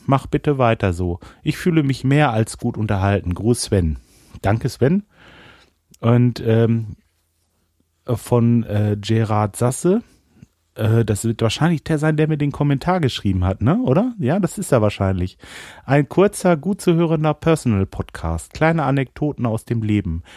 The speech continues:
Ein Genuss für meine Ohren. Mach weiter so." Dankeschön, Gerard. Danke für deinen Kommentar und, ähm, ja, ich mach natürlich weiter so. Es wird bei mir immer mal ein bisschen weniger, dann wird's wieder ein bisschen mehr. Und, ähm, ja,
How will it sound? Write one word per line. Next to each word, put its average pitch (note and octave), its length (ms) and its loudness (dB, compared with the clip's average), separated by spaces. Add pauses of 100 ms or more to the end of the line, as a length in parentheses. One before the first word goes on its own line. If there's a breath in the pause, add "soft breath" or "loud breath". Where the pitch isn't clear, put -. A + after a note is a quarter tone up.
(140 loud breath)
Ein B2 200 2
Genuss C#3+ 400 2
für - 160 -4
meine C#3+ 280 0
Ohren. G#2+ 340 -2
Mach A#2+ 220 -2
weiter A#2 360 2
so." F2+ 220 -4 (360 loud breath)
Dankeschön, F3+ 640 2
Gerard. B2 440 2
Danke D#3+ 260 -2
für - 160 -6
deinen B2+ 420 0
Kommentar B2+ 580 0
und, A2 300 -4
ähm, G#2+ 380 -2 (260 soft breath)
ja, B2 180 2
ich - 140 -4
mach C3+ 180 -4
natürlich D3+ 480 -6
weiter E2+ 280 -2
so. E2+ 220 -8 (720)
Es A2 160 -2
wird B2 120 2
bei C#3+ 120 4
mir D3+ 140 0
immer D#3+ 180 2
mal C#3 200 0
ein C3 80 -2
bisschen A#2 280 -2
weniger, D#3 400 0
dann B2+ 140 -2
wird's B2 160 -2
wieder B2+ 140 2
ein A#2 80 0
bisschen B2 280 -2
mehr. C3 280 2 (440 loud breath)
Und, A2+ 320 2
ähm, A2 440 4 (680 soft breath)
ja, F2 300 2